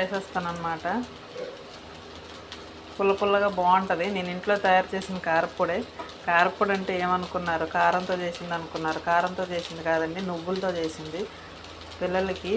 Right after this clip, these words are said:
నువ్వులు ఏ రకంగా పెట్టినా తినట్లేదని చెప్పి నేను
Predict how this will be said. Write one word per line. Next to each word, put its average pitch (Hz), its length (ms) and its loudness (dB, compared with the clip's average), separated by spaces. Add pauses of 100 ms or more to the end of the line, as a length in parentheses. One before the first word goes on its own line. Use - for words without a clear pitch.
(140)
నువ్వులు 180 340 0 (160)
ఏ 170 80 2 (100)
రకంగా 190 380 0
పెట్టినా 175 320 -4
తినట్లేదని 165 580 -2
చెప్పి 156 260 -2 (1400)
నేను 175 240 -2